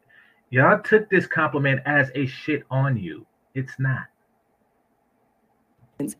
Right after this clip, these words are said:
Speaker 2: it's uncomfortable. She's getting the praise. He's basically telling her, you know, she is the preference, she is the prize, she is the gold, she is the winner,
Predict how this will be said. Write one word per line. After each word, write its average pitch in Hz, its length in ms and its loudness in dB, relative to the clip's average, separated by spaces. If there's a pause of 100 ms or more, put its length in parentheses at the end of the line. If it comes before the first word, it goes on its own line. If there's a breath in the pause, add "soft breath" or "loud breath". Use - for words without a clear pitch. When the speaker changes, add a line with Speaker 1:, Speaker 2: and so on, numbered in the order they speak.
Speaker 2:
it's 185 180 0
uncomfortable. 160 760 -4 (880)
She's 202 260 4
getting 196 240 6
the 233 100 12
praise. 165 520 0 (320 loud breath)
He's 214 180 6
basically 226 480 4
telling 175 320 2
her, 165 160 2
you 175 140 2
know, 160 120 2
she 175 320 -2
is 190 120 2
the 214 80 4
preference, 156 500 -2
she 165 240 -2
is 175 100 2
the 214 80 0
prize, 151 480 -4
she 165 300 -2
is 180 80 0
the 214 80 0
gold, 143 380 0
she 156 220 -4
is 175 100 0
the 214 80 2
winner, 151 420 0